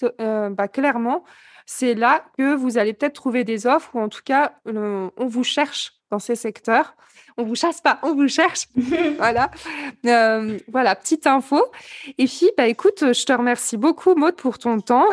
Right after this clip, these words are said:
Speaker 1: Est-ce que, euh, ah oui, important aussi, comment, quels sont tes projets et puis comment on peut te suivre ?
Speaker 2: Ouais. Bah, écoute, euh, moi, j'ai, aujourd'hui, j'ai trois gros projets. Donc, euh, mon projet qui me fait vivre au quotidien, c'est, euh, donc, accompagner les startups,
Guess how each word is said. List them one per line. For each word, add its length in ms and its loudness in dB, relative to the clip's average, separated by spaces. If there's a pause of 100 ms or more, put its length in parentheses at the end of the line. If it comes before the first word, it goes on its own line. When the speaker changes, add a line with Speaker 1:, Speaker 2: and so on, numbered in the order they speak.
Speaker 1:
Est-ce 220 -4
que, 100 0
euh, 560 2 (440)
ah 100 4
oui, 240 2
important 440 -2
aussi, 380 -2
comment, 520 4 (120)
quels 120 -2
sont 140 -2
tes 120 0
projets 800 4
et 60 -2
puis 240 -2
comment 260 4
on 100 2
peut 180 2
te 180 -6
suivre ? 480 -2 (420)
Speaker 2:
Ouais. 300 2 (580)
Bah, 60 6
écoute, 400 4
euh, 600 6
moi, 320 6
j'ai, 280 10
aujourd'hui, 640 4
j'ai 360 4 (120)
trois 260 0
gros 160 -2
projets. 560 2 (200)
Donc, 240 0
euh, 200 8
mon 160 2
projet 720 4
qui 140 -6
me 60 -2
fait 180 -2
vivre 300 -2
au 100 2
quotidien, 600 2
c'est, 480 2
euh, 240 4
donc, 240 -4
accompagner 800 4
les 100 6
startups, 400 -2